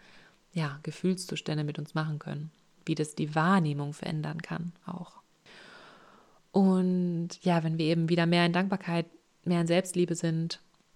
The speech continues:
oder da uns auf dem Weg hin befinden und uns auch jeden Tag dafür entscheiden, jeden Moment, am besten jeden Moment praktizieren, Dankbarkeit zu sein, <laughs> ähm, das kann, glaub ich, wirklich ganz, ganz viel verändern. Und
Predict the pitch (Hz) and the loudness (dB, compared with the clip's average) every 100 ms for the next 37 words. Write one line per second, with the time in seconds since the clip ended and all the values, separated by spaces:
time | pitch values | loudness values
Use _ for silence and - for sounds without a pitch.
0 | _ - 170 165 160 156 156 156 - 156 | _ -4 0 0 0 -2 -2 -4 -6 -4
1 | 165 160 190 190 - 170 165 165 - 190 | -2 2 2 2 -2 0 0 -4 0 0
2 | 196 165 160 165 165 - 165 - - 180 | 0 -2 -4 -4 -6 -6 -8 -10 -2 2
3 | 208 208 - 185 190 170 - 175 170 190 | 2 0 0 0 0 -8 -6 -6 -2 0
4 | 196 196 170 190 196 190 175 180 196 175 | 2 2 0 0 0 0 2 4 4 4
5 | 170 185 - - - - - - 190 196 | 0 -4 -16 -20 -20 -20 -20 -2 2 2
6 | 196 208 202 220 196 175 180 240 277 - | 0 -2 0 2 4 4 4 4 0 -2
7 | 170 - 160 - 160 156 160 175 - 160 | -4 -2 -6 -2 -2 0 -2 -4 -4 0
8 | 185 196 - 170 - 160 156 165 220 - | 0 0 0 -2 0 -2 0 0 -2 -6
9 | - 190 - _ - - - - - - | -4 -4 -6 _ -10 -10 -10 -12 -16 -20
10 | _ - 196 185 156 - _ _ 175 170 | _ 0 4 4 2 -10 _ _ 0 0
11 | - - - - 175 165 165 165 - 165 | -2 -12 -14 -4 -2 0 -2 -4 -6 -6
12 | 165 160 - 160 160 160 - 170 - 165 | -6 -8 -6 -6 -6 -8 -8 -10 -6 -6
13 | 165 170 180 _ _ _ _ _ _ _ | -4 -6 -8 _ _ _ _ _ _ _
14 | - 170 170 165 165 170 170 - | 0 2 4 2 0 0 -2 -6